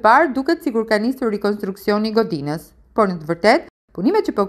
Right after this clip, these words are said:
kryen nuk kanë asnjë lidhje me Pallatin e Sportit. Referuar tabelës, bëhet fjalë për rihabilitimin e segmentit rrugor, rruga e Dëshmorëve. Punimet që kanë nisur javë më parë janë shtrirë edhe në rrugën Adria, duke krijuar jo pak anomali në qarkullimin e këmbësorëve dhe automjeteve.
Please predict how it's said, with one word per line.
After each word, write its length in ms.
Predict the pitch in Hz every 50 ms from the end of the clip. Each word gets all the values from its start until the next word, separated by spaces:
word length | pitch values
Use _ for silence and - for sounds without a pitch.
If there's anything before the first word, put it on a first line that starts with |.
| -
kryen 360 | 240 254 311 370 381 381 349
nuk 140 | 277 226 220 -
kanë 300 | 262 302 311 294 285 -
asnjë 240 | - - 370 285
lidhje 300 | 202 190 202 202 226 233 262
me 80 | 269 262
Pallatin 480 | 302 277 190 151 156 - - 180 190
e 20 | 226 220
Sportit. 500 | - - 170 139 160 - 170 151 151 - - _ _ _ _ _ _ - 494
Referuar 420 | 508 508 370 277 233 220 208 202 208
tabelës, 560 | 208 185 170 175 196 220 254 311 403 392 262 196
bëhet 240 | 208 202 185 185 - -
fjalë 260 | 226 240 294 330 -
për 120 | 247 208 180
rihabilitimin 580 | 175 165 175 180 185 - 240 247 233 196 185
e 20 | 185 -
segmentit 420 | 170 165 185 185 185 202 208 -
rrugor, 460 | 320 359 262 190 160 156 170 220 254 247 - - _ _ _ _
rruga 320 | - 220 262 277 285 349 339
e 80 | 311
Dëshmorëve. 640 | 349 359 349 330 247 180 143 135 139 - 175 170 170 - - _ _ _ _ _ _ _ -
Punimet 400 | 226 247 427 466 480 453 - 392
që 80 | -
kanë 220 | 302 285 285 302 320
nisur 260 | 311 - 262 220 220
javë 240 | 214 196 185 175 180
më 80 | 180 - 214
parë 320 | 202 226 285 381 427 370 240
janë 160 | 175 190 196 -
shtrirë 340 | - - 254 262 247 - - 254
edhe 160 | 320 330 254
në 120 | 220 196 175
rrugën 260 | 175 160 170 196 240 240 175
Adria, 320 | 156 160 170 202 233 262 254 - - - _ _ -
duke 160 | 180 240 233 240
krijuar 400 | 294 302 320 359 415 415 392 320
jo 80 | 285 269 - 349
pak 240 | 359 370 359 359
anomali 560 | - - 302 349 320 254 208 196 185 254 339 381
në 160 | 349 285 -
qarkullimin 560 | 254 208 202 208 196 208 233 233 202 175 180
e 20 | - 175
këmbësorëve 640 | 170 170 170 - - 226 226 254 269 330 349 330
dhe 120 | 359 339 339
automjeteve. 680 | 330 339 339 285 226 160 147 147 - 170 160 170 170